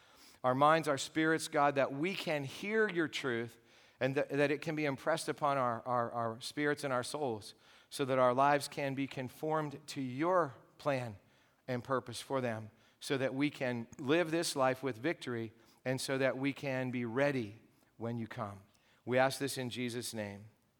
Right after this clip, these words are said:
Amen. So if you have your Daniel study guide with you, Putting God First study guide, you're on page fifty-one as we read Daniel twelve.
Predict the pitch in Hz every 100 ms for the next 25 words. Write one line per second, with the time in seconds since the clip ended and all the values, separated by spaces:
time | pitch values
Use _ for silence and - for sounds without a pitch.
0 | - 104 113 104 107 _ - - - -
1 | 226 190 196 190 156 175 214 220 196 156
2 | 143 190 226 226 220 - 196 214 180 165
3 | 160 151 160 156 175 190 180 185 180 180
4 | 175 175 180 - 185 180 160 160 156 147
5 | 156 196 185 - 196 202 202 180 175 180
6 | 151 160 185 - - - 151 147 156 175
7 | 160 165 165 165 156 139 151 170